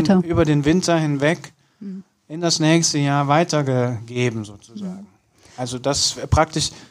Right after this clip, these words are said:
Speaker 2: die Bohne, Stangenbohnen-Weitergabe war ja wie die Pflanze selber. Es ging immer weiter, ja. So.
Speaker 1: Hast du denn irgendwie eine Entsprechung jetzt im, in deinem jetzigen Leben dafür?
Speaker 2: Also,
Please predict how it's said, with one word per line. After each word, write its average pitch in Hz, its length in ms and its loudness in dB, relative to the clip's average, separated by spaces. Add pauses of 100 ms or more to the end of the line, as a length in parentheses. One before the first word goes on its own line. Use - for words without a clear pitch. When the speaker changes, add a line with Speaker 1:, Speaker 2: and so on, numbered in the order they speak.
(140)
Speaker 2:
die 120 80 -14
Bohne, 165 480 4
Stangenbohnen-Weitergabe 156 1400 2
war 147 160 0
ja 147 160 -2
wie 139 60 -8
die 143 80 -10
Pflanze 143 400 -6
selber. 139 420 -4
Es 95 100 -12
ging 113 160 -8
immer 151 240 -6
weiter, 147 480 -4
ja. 104 60 -16 (280)
So. - 120 -20 (440)
Speaker 1:
Hast 196 180 0
du - 40 2
denn 202 200 2
irgendwie 202 240 2
eine 185 240 4
Entsprechung 214 640 0
jetzt 220 280 0
im, 202 320 2
in 185 140 0
deinem 180 220 2
jetzigen 180 420 -4
Leben 226 380 0
dafür? 240 400 0 (1800)
Speaker 2:
Also, 135 540 4